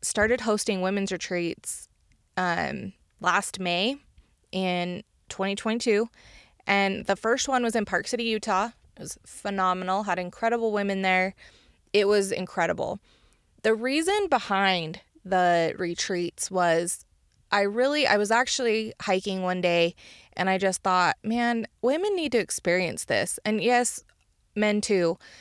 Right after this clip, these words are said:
But as a woman, I feel like we are bogged down with a lot <laughs> of daily life stuff.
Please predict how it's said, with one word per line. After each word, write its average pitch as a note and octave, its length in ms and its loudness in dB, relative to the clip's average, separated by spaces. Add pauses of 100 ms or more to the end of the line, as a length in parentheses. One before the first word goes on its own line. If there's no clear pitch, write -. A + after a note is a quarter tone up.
(220)
But G#3+ 180 4
as G#3 160 4
a G#3 80 4
woman, G#3+ 600 0 (520)
I G3 60 -2
feel A3 140 0
like G#3+ 160 2
we G3 280 2
are F3 380 4 (1700)
bogged G#3+ 400 4
down F#3 340 4
with F3 260 2
a - 60 0
lot E3+ 340 2 (120)
<laughs> G3 100 -4
of F3 300 2 (140)
daily E3+ 420 0
life D#3+ 300 2
stuff. - 520 -2